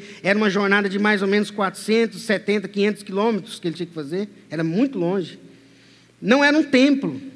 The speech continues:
Esse lugar que ele deitou, que ele pegou uma pedra pra ser seu travesseiro, não era um templo, não era um terreno sagrado, não era um topo de um monte onde as pessoas iam pra, né, fazer um,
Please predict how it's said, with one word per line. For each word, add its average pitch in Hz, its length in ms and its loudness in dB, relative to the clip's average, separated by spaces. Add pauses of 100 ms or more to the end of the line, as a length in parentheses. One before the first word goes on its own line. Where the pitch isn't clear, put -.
(1040)
Esse 202 180 -2
lugar 277 320 2
que 302 80 0
ele 269 120 2
deitou, 226 480 4
que 247 80 -4
ele 220 80 0
pegou 226 240 2
uma 247 80 2
pedra 233 340 0
pra 214 140 -2
ser 220 120 -4
seu 208 140 -6
travesseiro, 185 540 -4 (200)
não 240 220 2
era 262 100 2
um 269 80 2
templo, 226 480 2 (220)
não 262 180 6
era 294 140 4
um 294 40 2
terreno 277 360 8
sagrado, 208 800 2 (1000)
não 285 220 4
era 294 160 4
um 294 100 4
topo 285 460 2
de 208 80 0
um 247 140 6
monte 262 500 4
onde 240 160 2
as - 80 0
pessoas 233 480 0
iam 240 300 2
pra, 226 360 4 (300)
né, 214 260 2 (280)
fazer 214 500 4
um, 226 240 2